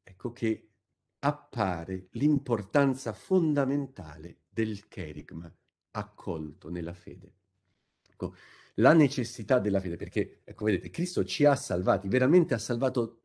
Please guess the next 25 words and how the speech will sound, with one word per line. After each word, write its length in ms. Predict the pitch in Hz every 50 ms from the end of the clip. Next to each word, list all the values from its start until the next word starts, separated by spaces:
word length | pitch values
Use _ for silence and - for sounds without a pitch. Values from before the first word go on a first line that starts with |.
| _ _ _ _ _
già 300 | 117 117 113 165 180 185
in 160 | 170 160 147
se 140 | - 135 123
stesso 680 | - - - - 165 165 - - 147 143 - - _ _
tutta 420 | _ 202 190 180 - _ _ 160 147
l'umanità 520 | 139 139 135 135 135 135 131 127 127 120
è 60 | 120
salva. 500 | 117 - - - 80 82 82 80 - - - _ _ _ _ _ _ _ _ _ _ _
La 180 | 117 113 113
salvezza 520 | 110 - 127 117 113 147 160 160 - - 127
è 40 |
aperta 400 | 110 110 - 156 160 160 - -
a 40 | 123
tutta 240 | - - 143 - 127
la 120 | 117 110
com-, 200 | 107 - 113 101 - -
la, 220 | 104 101 101 98 -
l'umanità, 500 | 107 104 104 98 98 95 92 - 82 - _ _ _ _ _ _ _ _ _ _ _
ma 220 | 120 120 143 147
va 420 | 135 127 131 156 165 180 - - _
accolta 1000 | - 151 160 - - - - 139 107 90 87 85 78 - _ - 98 101 - _ _ _ _
liberamente. 1200 | _ 98 98 101 - 147 147 127 139 139 135 135 131 120 95 87 82 78 82 80 - - - - _ _ _ _ _ _ _ _ _ _ _
Per 240 | - 117 113 131 -
cui, 560 | - - - 95 98 107 127 170 208 - - _ _ _ _ _
eh, 120 | - -